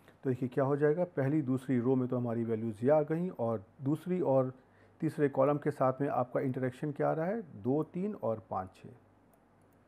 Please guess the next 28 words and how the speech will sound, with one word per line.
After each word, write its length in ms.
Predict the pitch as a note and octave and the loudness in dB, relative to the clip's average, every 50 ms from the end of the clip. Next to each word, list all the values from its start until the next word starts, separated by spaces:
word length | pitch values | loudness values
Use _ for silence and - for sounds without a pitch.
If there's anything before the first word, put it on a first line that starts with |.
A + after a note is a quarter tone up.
| _ _ _ _ _ - | _ _ _ _ _ 4
इसी 200 | B3 - F4 D#4+ | 10 12 12 12
कमांड 360 | E4 B3 G3 F#3+ F#3+ G#3 G#3+ | 12 12 12 12 10 10 12
में 80 | A3 A3+ | 10 8
अगर 260 | - D#3 D3+ F3+ F#3+ | 8 10 8 8 8
हम 140 | E3+ F3+ E3+ | 8 6 6
मान 180 | D#3 D3 C#3+ D3+ | 8 8 8 8
लीजिए 160 | D#3+ E3+ F3 | 8 4 4
करते 280 | - C#3+ C3 - E3 | 2 2 2 2 2
हैं 120 | D3+ D3+ D3 | 2 2 2
कि 140 | D3 E3 D#3 | 0 0 0
हमको 320 | C#3 C#3 C3+ C3 D#3+ D#3 D3+ D3+ - | 2 2 0 2 2 2 2 2 2
पहली, 340 | D3 B2+ B2+ C3+ D3 E3 E3+ | 2 2 4 2 2 2 0
दूसरी 600 | D#3 D3 C3+ B2 A#2+ C3 C3 - - D#3 E3 D#3 | -2 -6 -8 -2 0 0 0 0 0 0 2 2
रो 380 | C3+ G2+ A2+ B2 D3 F#3+ - D#3 - - _ _ - _ _ _ _ _ _ - - - - - - - - | 4 4 6 6 6 6 4 0 -6 -14 _ _ -20 _ _ _ _ _ _ -20 -20 -20 -20 -20 -16 -2 6
और 220 | F3+ G#3 A#3+ C#4+ C#4 | 10 10 10 10 10
हमको 500 | G3+ F#3 D#3+ D#3+ D3+ F3+ F#3+ A3 C#4 C4+ - - - - - _ - - - - - - - - - - | 8 4 4 6 8 8 10 10 8 6 -2 -10 -20 -20 -20 _ -20 -20 -20 -20 -20 -20 -20 -6 2 2
तीसरे 480 | F#3+ G3 F3+ - - A3+ A#3 B3+ C4 | 2 2 4 4 4 8 8 10 8
और 420 | B3 B3+ - D#3 D#3 F3 G3 G#3+ A3 | 8 8 10 12 12 12 12 10 8
चौथे 380 | - - D3+ C#3+ C#3+ - F#3+ | 8 8 8 8 8 4 2
कॉलम 340 | F3+ - D3 C#3 D3 F#3 F#3+ | 4 8 8 10 10 8 6
की 180 | F#3 - G#3 G3+ | 2 0 -2 -2
सब 280 | - - - - F#3+ | -2 0 6 6 6
मैट्रिक्स 300 | F3+ F3+ F3+ - G3 F3 | 8 6 2 2 0 -2
निकालनी, 360 | F#3+ F#3 - F3+ F3+ F#3+ G3 | -2 2 2 2 2 2 0
तो 180 | F#3+ - - D3 | 0 2 2 2
देखिए 240 | D3 D#3 D#3 F#3 F3+ | 2 2 0 0 -2
क्या 160 | F3+ F#3 F3 | 0 0 0
होगा, 240 | E3 E3+ E3+ F3+ | 0 -2 -4 -4